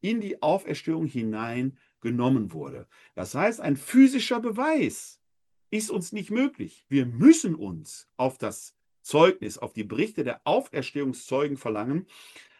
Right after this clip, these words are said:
Und da weiß jeder, dass solche Zeugnisse eben durchaus auch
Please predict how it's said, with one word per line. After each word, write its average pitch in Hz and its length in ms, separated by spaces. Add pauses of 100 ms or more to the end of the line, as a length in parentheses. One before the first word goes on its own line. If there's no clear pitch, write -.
(120)
Und 107 100
da 113 140
weiß 135 240
jeder, 185 500 (640)
dass 107 180
solche 123 280
Zeugnisse - 500
eben 107 220
durchaus 117 400
auch 117 340